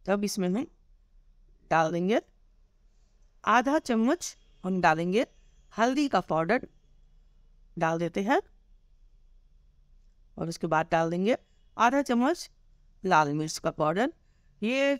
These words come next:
कश्मीरी लाल मिर्च है, तीखा नहीं होता है, कलर के लिए हमने डाला है। डाल करके लो फ्लेम पर इसे हम थोड़ा इस तरह से चलाते हुए भून लेंगे। इसके बाद हम करी पत्ता ऐड कर देंगे।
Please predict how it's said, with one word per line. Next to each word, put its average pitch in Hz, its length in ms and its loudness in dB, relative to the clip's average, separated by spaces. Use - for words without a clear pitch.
कश्मीरी 220 500 2
लाल 196 240 0
मिर्च 196 320 -4
है, 311 80 2
तीखा 190 280 -2
नहीं 196 220 0
होता 170 260 -4
है, 208 140 -6
कलर 160 220 -2
के 165 120 -4
लिए 160 140 -2
हमने 170 300 -2
डाला 170 260 2
है। 247 200 -2
डाल 156 260 -2
करके 165 300 -4
लो 277 320 -2
फ्लेम 254 380 0
पर 208 120 -6
इसे 185 220 -4
हम 190 180 -6
थोड़ा 165 220 0
इस - 160 -6
तरह 156 140 -2
से 196 200 -4
चलाते 151 480 -2
हुए 196 200 -2
भून 175 300 -4
लेंगे। 196 280 0
इसके 180 260 -6
बाद 151 340 -4
हम 151 120 -4
करी 196 260 -4
पत्ता 240 320 -2
ऐड 233 220 2
कर 226 180 -2
देंगे। 240 340 0